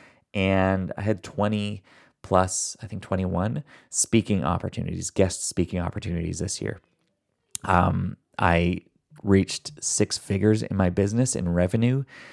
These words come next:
for the first time in my life. And doing this thing on my own, I've had more time to spend with my family, um,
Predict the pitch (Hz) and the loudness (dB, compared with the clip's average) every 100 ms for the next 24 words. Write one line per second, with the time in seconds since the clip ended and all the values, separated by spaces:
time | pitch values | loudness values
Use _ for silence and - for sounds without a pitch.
0 | - _ - 87 85 85 92 87 90 85 | -20 _ 2 4 4 4 2 2 2 0
1 | 85 - 87 87 85 82 80 92 160 247 | 0 -2 0 0 -2 -2 2 2 2 -2
2 | - - _ - - _ _ _ 92 87 | -6 -12 _ -20 -20 _ _ _ 6 6
3 | 85 - 98 95 90 - - 85 82 87 | 4 4 6 6 4 0 2 2 2 0
4 | 90 87 92 - 104 107 107 104 - 87 | 0 0 0 2 4 6 6 2 0 -2
5 | 90 87 87 87 - _ _ _ _ 87 | 0 -2 -2 -4 -12 _ _ _ _ 0
6 | 90 87 92 85 82 - 85 85 85 85 | 2 2 0 -2 -2 -4 -2 -2 -2 -4
7 | - 87 87 87 87 - _ _ _ - | -2 -2 0 0 -4 -10 _ _ _ -2
8 | 85 82 85 87 | 2 2 -2 -6